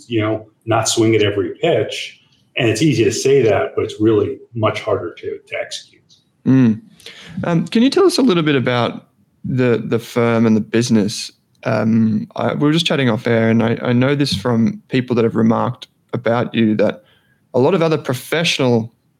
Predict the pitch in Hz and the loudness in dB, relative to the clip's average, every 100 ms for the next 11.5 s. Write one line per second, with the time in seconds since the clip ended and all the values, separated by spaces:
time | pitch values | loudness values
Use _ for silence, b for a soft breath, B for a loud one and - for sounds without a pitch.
0 | _ _ _ _ 123 120 - - 110 107 | _ _ _ _ 0 2 0 0 -2 -2
1 | - 120 - 131 127 127 123 113 113 110 | -4 -4 -2 0 0 -2 -2 0 0 0
2 | 113 110 - 113 120 110 104 - b b | -2 -2 -2 0 2 2 0 -4 b b
3 | b b b - 117 113 113 113 113 117 | b b b -4 0 2 2 4 2 -2
4 | _ _ _ _ 131 123 120 131 127 120 | _ _ _ _ -6 -2 0 2 0 0
5 | 113 117 117 - 131 127 - 123 123 120 | -2 0 -2 0 -2 -2 -2 -4 -2 -4
6 | 123 120 120 117 117 110 - _ _ _ | 0 2 2 4 2 0 -4 _ _ _
7 | _ - - - 117 117 117 110 - 113 | _ -10 -10 -6 -4 -2 -2 -2 -2 -2
8 | 110 117 117 110 123 156 131 127 123 120 | 0 2 2 2 2 2 2 0 0 2
9 | 120 120 113 - B B 104 123 - 117 | 2 2 0 -4 B B -10 -6 -4 -2
10 | - 123 113 117 113 117 - 110 107 98 | -2 0 0 0 0 0 0 -2 -2 -4
11 | - 131 107 123 156 | -2 0 0 -2 -4